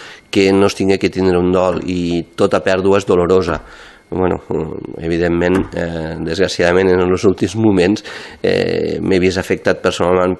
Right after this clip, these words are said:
per, no per tipus d'estes pèrdues, però per altres pèrdues.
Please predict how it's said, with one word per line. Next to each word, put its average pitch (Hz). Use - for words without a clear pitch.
per, 82
no 80
per 73
tipus 82
d'estes -
pèrdues, 92
però 80
per 78
altres -
pèrdues. 151